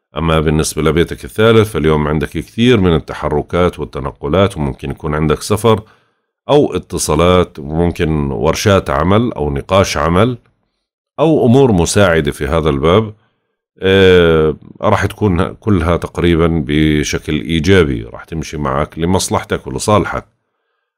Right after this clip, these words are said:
أما بالنسبة لبيتك الرابع، فأنا شايف إنه اليوم الأجواء البيتية بتأخذ التركيز الأكبر،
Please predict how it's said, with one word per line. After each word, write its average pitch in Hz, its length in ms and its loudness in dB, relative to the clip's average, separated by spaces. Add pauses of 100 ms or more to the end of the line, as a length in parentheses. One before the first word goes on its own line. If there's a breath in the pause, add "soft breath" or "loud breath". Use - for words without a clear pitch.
(120)
أما 110 200 4
بالنسبة 104 440 2
لبيتك 80 440 0
الرابع، 110 440 2
فأنا 69 300 -6
شايف 71 360 -4
إنه 69 140 -6
اليوم 85 360 0
الأجواء 71 540 -2
البيتية 69 760 -4
بتأخذ 73 540 -10 (420)
التركيز 85 500 -4
الأكبر، 101 560 -2